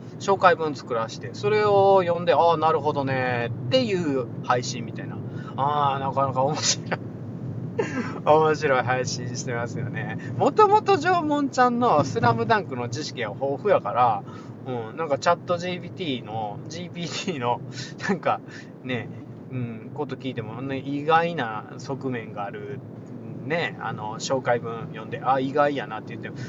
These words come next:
なんか信憑性あんねんけど、俺が知らん、ね、全然知らん俺がね、スラムダンクのとか、あの、ワンピースのとかね、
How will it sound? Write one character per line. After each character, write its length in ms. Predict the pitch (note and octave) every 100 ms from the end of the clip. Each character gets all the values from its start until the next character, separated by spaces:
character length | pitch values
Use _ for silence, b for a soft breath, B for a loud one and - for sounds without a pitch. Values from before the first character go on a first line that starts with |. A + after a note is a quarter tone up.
| B
な 120 | C4+
ん 40 | C#4+
か 80 |
信 220 | E3 F#3+ F3
憑 180 | D#3+
性 140 | C#3 C#3
あ 60 |
ん 60 | A#2
ね 80 | A2+
ん 40 |
け 80 | F2
ど、 80 | - B B B -
俺 200 | D#4 E4+
が 140 | D#4+
知 180 | - F4
ら 100 | D4
ん、 140 | A3
ね、 200 | B3 D4 A3+
全 240 | A3 D#4
然 160 | D4 C#4+
知 180 | B3+ D4+
ら 120 | B3+
ん 60 | A3+
俺 140 | G3
が 140 | E3+
ね、 180 | E3+ F#3
ス 100 | E3
ラ 140 | E3 D#3
ム 80 |
ダ 100 | D3
ン 80 | C#3
ク 120 | A#2
の 160 | A2 G#2+
と 100 | A2+
か、 400 | G#2+ G#2 G2+ G#2+
あ 40 | G#2+
の、 380 | G#2+ G#2 G#2 - B B B A#2+
ワ 140 | C3
ン 60 | C3
ピ 140 | C#3
ー 40 |
ス 140 | A#2+ -
の 160 | -
と 100 | -
か 120 | - A#2
ね、 220 | B3